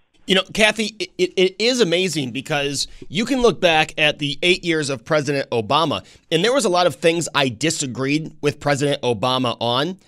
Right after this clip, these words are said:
obviously on policy, but I never had this hatred for him as a person. I mean, if you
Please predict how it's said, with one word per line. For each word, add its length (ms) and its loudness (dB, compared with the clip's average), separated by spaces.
obviously 500 0
on 200 -4
policy, 640 0
but 100 4
I 80 4
never 540 0
had 340 -2
this 260 -2
hatred 580 0
for 140 -4
him 160 0
as 120 -2
a 60 -2
person. 600 -2
I 40 -4
mean, 140 2
if 80 -4
you 160 0